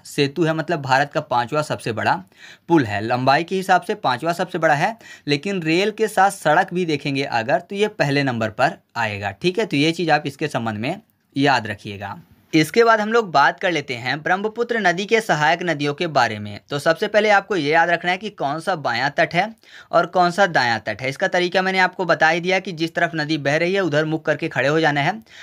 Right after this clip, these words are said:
और देखना है कि अपना दायां या फिर बायां कौन सा है। तो सेम ही होगा नदी का भी, ठीक है। तो ये वाला जो क्षेत्र है ये पूरा का पूरा कौन सा क्षेत्र है? बायां क्षेत्र। और ये वाला क्षेत्र जो है दायां क्षेत्र है।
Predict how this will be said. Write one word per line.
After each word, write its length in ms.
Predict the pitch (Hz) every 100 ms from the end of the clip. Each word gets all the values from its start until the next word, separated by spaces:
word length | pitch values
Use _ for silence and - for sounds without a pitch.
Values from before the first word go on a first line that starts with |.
| - -
और 160 | 156
देखना 280 | 156 165 196
है 80 | 220
कि 100 | 220
अपना 260 | 170 180 185
दायां 260 | 170 160 160
या 100 | 151
फिर 140 | 165
बायां 280 | 147 127 135 -
कौन 200 | 135 117
सा 140 | 110 110
है। 80 |
तो 140 | 120 143
सेम 240 | 156 160
ही 60 | 185
होगा 220 | 208 202
नदी 220 | 180 131 151
का 140 | 170
भी, 120 | 165
ठीक 220 | 165 233 143
है। 160 | 107 - _ - - -
तो 60 |
ये 160 | 156 175
वाला 200 | 196 208
जो 120 | 202
क्षेत्र 280 | 202 - 214
है 100 | 208
ये 100 | 202
पूरा 240 | - 160 180
का 100 | 185
पूरा 220 | 175 180
कौन 180 | 175 165
सा 100 | 180
क्षेत्र 260 | 185 180 180
है? 100 | 196
बायां 300 | 160 123 143
क्षेत्र। 300 | 165 196 202 -
और 180 | 151
ये 140 | 151 185
वाला 200 | 185 165
क्षेत्र 280 | - 143 120
जो 140 | 117
है 200 | 113 175 - _ _
दायां 360 | 131 131 156 139
क्षेत्र 320 | - 117 101
है। 200 | 101 104